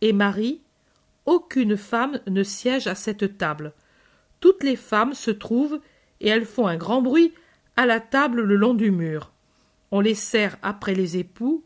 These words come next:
et les hôtes de marque. Jésus est près du maître de maison et en vis-à-vis Marie, qui est à côté de l'épouse. Le repas commence, et je vous assure que l'appétit ne manque pas, et encore moins la soif.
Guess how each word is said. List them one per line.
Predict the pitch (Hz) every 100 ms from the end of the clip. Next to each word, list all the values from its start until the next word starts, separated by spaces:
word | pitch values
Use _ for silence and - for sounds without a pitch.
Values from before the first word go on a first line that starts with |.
| -
et | 190
les | 180 170 190
hôtes | 262 254
de | 185
marque. | 180 175 151 - - _ _ _ _ _ -
Jésus | 190 247 220 285 330
est | 220
près | 208 - 320
du | 247
maître | 226 233 -
de | 196
maison | 190 185 165 196 285 _ _ _ _ -
et | 214
en | 202
vis-à-vis | 202 311 269 233 185 202 262
Marie, | 190 196 190 196 208 269 _ _ _
qui | -
est | 214 208
à |
côté | 190 202 202 262
de | 214
l'épouse. | 190 185 - 170 151 151 _ _ _ _ _ _ _ -
Le | 170
repas | 175 196 196 180
commence, | - 240 302 320 - - _ _ -
et | 269 277
je | 311
vous | 294 285
assure | 302 339 - 196 165 -
que | 190
l'appétit | 262 - 233 214 - 285 262
ne | 190
manque | 196 277 -
pas, | 185 - 202 - - _ _ _ -
et | 277
encore | 277 269 233
moins | 196 208 330
la | 320
soif. | - 185 170 147 - -